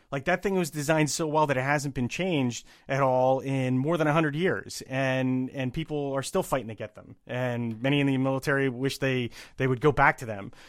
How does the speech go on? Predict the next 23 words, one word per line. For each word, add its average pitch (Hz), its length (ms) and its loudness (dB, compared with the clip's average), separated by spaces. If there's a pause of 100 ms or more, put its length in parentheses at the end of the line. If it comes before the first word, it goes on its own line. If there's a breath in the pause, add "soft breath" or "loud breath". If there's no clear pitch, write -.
(160 loud breath)
Uh, 120 280 2
but, 170 220 2
y-, 185 200 -8
you 180 220 -10
know, 175 100 0
you 165 160 -2
can 165 220 2
look 151 140 -2
at, 147 440 2
uh, 131 600 2 (100)
you 127 80 -8
know, 185 160 2
the 147 80 0
B 170 140 2
fifty-two. 175 680 -4
The 127 80 -10
B 185 140 -6
fifty-two 220 420 -8
is 196 100 -2
still 156 220 -4
a 127 60 -2
relevant 139 480 -2
aircraft. 131 580 -6